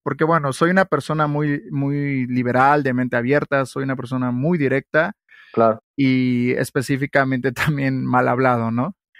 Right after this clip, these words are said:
Speaker 1: Y me puse a buscar trabajo de lo mismo, ¿no? Como corredor de bolsa.
Speaker 2: Claro.
Speaker 1: Casualmente me llaman de una oficina aquí en Polanco, en la Ciudad de México. Dije,
Speaker 2: Ajá.
Speaker 1: "Bueno, va, órale". Fui a una entrevista, me
Speaker 2: Ajá.
Speaker 1: quedé,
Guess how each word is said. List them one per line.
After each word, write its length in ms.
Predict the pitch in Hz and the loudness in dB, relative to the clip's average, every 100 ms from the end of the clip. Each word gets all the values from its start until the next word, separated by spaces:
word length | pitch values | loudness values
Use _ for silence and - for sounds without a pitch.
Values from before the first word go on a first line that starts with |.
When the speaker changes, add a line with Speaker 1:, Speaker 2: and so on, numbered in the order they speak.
| - - | -20 -8
Speaker 1:
Y 100 | 135 | -2
me 140 | 127 | -2
puse 260 | 123 151 165 | -2 -2 0
a 40 | |
buscar 380 | 151 135 - 143 | 0 0 2 2
trabajo 440 | 143 139 131 123 135 | 2 2 2 0 -2
de 100 | 123 | 0
lo 120 | 120 | -2
mismo, 360 | 143 170 139 | -4 -4 -4
¿no? 140 | 131 170 | -4 -4
Como 260 | 139 127 - | -6 -6 -4
corredor 460 | 127 123 120 127 | -4 -2 -2 -2
de 60 | 127 | 0
bolsa. 400 | 127 123 175 240 _ _ _ _ - | -2 -2 -4 -4 _ _ _ _ 2
Speaker 2:
Claro. 280 | 123 123 - _ _ _ - | 4 4 -2 _ _ _ -2
Speaker 1:
Casualmente 640 | 165 147 165 170 185 180 202 | 0 2 2 2 0 2 2
me 160 | 196 | 4
llaman 420 | 196 190 165 170 - - | 4 4 2 0 -6 -6
de 340 | 143 135 135 | 2 4 4
una 180 | 143 151 | 2 -2
oficina 500 | 147 160 - 156 147 | -2 -4 -2 0 0
aquí 280 | 143 143 135 | -2 -2 0
en 160 | 131 | 0
Polanco, 600 | 123 143 160 147 151 156 170 _ | 0 2 2 2 -2 -4 -6 _
en 120 | - 117 | -12 -10
la 80 | |
Ciudad 320 | 117 131 123 127 | -6 -2 0 0
de 80 | |
México. 580 | 135 151 143 139 135 156 180 _ _ _ _ _ - | 2 0 -2 -4 -4 -6 -10 _ _ _ _ _ -6
Dije, 220 | - 147 | -4 2
Speaker 2:
Ajá. 20 | |
Speaker 1:
"Bueno, 300 | 180 180 147 | 2 2 0
va, 200 | 135 123 | -2 -4
órale". 340 | - 135 - - | -4 -2 -2 -6
Fui 180 | - 143 | -4 0
a 60 | 139 | 0
una 140 | 139 | 0
entrevista, 640 | 131 123 123 143 - - - _ _ _ _ _ - | -4 -2 -2 -4 -4 -6 -6 _ _ _ _ _ -8
me 200 | 123 123 | -2 0
Speaker 2:
Ajá. 380 | 123 120 127 | 2 2 2
Speaker 1:
quedé, 60 | 175 | 0